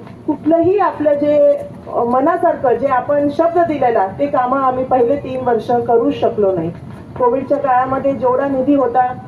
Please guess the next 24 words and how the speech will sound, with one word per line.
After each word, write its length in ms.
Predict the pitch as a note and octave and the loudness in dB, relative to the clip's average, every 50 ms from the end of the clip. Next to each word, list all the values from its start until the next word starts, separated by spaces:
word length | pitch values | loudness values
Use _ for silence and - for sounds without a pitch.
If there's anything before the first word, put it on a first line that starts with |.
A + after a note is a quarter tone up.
| - - - | -18 -10 -8
तो 60 | B3 | -8
सर्व 340 | A3 - D4 C#4 C#4 C#4+ D4 | -4 -2 -2 0 0 0 0
आरोग्य 440 | C#4+ C4 A#3+ A#3 B3+ A#3+ A3+ C4 B3+ B3 | 0 0 0 0 0 0 2 2 2 2
विभागाकडे 560 | A3+ A#3 A#3 A#3+ A#3+ A#3+ A#3+ A#3 - B3 A#3+ | 2 2 2 2 0 0 0 0 0 0 2
वर्ग 320 | A#3 A#3 A#3 A3+ A3 A#3+ A#3 | 2 2 2 2 2 2 2
करत 500 | A#3 A3+ G#3+ G#3+ G#3 - - - - - | 2 2 2 2 -2 -2 -6 -12 -8 -2
राहिलो. 400 | G#3 A#3 G#3+ G#3 G3+ F#3+ F3 E3+ - - - - - - | 0 2 2 2 2 0 -2 -2 -4 -10 -16 -18 -12 -6
विकास 480 | G#3 A#3+ A#3+ C#4+ C#4+ D4 C#4+ C#4+ - - | -6 -2 -2 0 -2 -2 -2 -4 -4 -4
काम 240 | D4 C4 B3 G#3+ F#3 F#3+ - - | -2 -2 -2 -4 -6 -8 -8 -4
हे 140 | B3+ C#4+ C#4+ | -2 0 0
कुठलंही 560 | C#4+ - D#4 - - D#4 E4+ F4 E4+ C#4+ A#3 | 0 -2 -6 -6 0 2 4 4 4 2 0
म्हणजे 220 | A3+ B3+ C4+ D4+ D#4 | -2 -2 -2 -2 -2
कुणीच 500 | - - E4 D#4+ F#4 F#4 F#4 F#4 - - | 0 2 2 4 4 2 2 0 -4 -2
केलं 280 | E4 C#4+ C#4+ C#4+ C#4 | 0 0 2 2 0
नाही, 180 | C#4+ C#4+ C#4+ C#4+ | 2 2 2 2
दोन 240 | C#4 C4+ C#4+ C#4+ C#4+ | 4 2 2 2 0
वर्ष 260 | C#4 C4+ B3+ B3+ - | 0 -2 -2 0 0
करू, 440 | C#4+ C#4+ - - D#4 D#4 D#4+ F#4+ F#4 | 0 0 0 0 2 4 4 4 2
करूच 340 | - E4 D#4 F4+ G4 F#4+ | 4 2 2 4 2 0
शकलो 380 | - - F4 C#4+ - C#4+ C4 B3+ | 0 0 0 0 2 2 2 2
नाही, 200 | A#3+ A3 F#3+ F#3 - - - - - - | 2 2 0 0 -4 -6 -12 -12 -4 -2
अशी 260 | B3+ C4 B3+ F4 F4 | -2 0 2 2 2
एक 100 | E4+ E4+ | 2 0
कुठली 220 | E4 D#4 - D4 | 0 -4 -2 -2